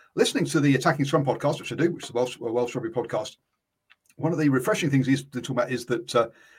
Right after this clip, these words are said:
apparently the coaches aren't talking about World Cup, um, uh, s-, uh, uh, World Cup,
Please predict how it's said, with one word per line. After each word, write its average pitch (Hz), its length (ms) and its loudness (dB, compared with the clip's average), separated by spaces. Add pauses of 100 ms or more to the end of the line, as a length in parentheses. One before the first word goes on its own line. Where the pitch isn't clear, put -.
apparently 196 320 -2
the 180 80 0
coaches 143 320 4 (100)
aren't 185 240 0
talking - 300 -2
about 107 240 -2
World 113 200 0
Cup, 135 200 -6 (200)
um, 107 300 -8 (600)
uh, 107 280 -2
s-, - 280 -10
uh, 120 140 2 (340)
uh, 113 160 -2
World 120 220 0
Cup, - 200 -2